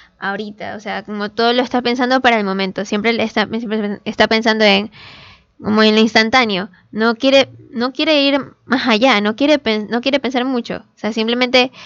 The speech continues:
quiere quedarse en lo que menos esfuerzo le toca, en lo que menos esfuerzo le, le genere, quiere estar simplemente como acomodado,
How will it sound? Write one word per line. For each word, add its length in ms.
quiere 220
quedarse 540
en 120
lo 100
que 100
menos 200
esfuerzo 340
le 140
toca, 360
en 80
lo 100
que 100
menos 240
esfuerzo 340
le, 240
le 100
genere, 500
quiere 260
estar 420
simplemente 480
como 400
acomodado, 720